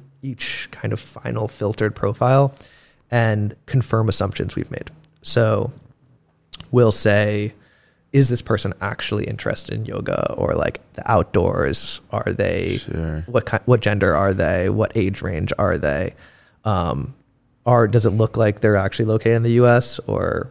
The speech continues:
Speaker 1: were they just tagging the
Speaker 2: Okay.
Speaker 1: U S, right?
Speaker 2: Right.
Speaker 1: Um,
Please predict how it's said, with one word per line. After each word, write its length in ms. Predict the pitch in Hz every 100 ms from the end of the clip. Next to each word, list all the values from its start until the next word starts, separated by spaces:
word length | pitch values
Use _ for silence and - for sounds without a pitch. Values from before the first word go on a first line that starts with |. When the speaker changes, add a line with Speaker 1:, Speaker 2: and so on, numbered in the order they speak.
| 120
Speaker 1:
were 140 | 101 92
they 80 |
just 200 | 90 -
tagging 560 | - - 90 87 85 85
the 60 | -
Speaker 2:
Okay. 120 | 82
Speaker 1:
U 100 | 82
S, 380 | - - - -
right? 320 | - 50 - - - _ _
Speaker 2:
Right. 140 | -
Speaker 1:
Um, 460 | 107 98 92 -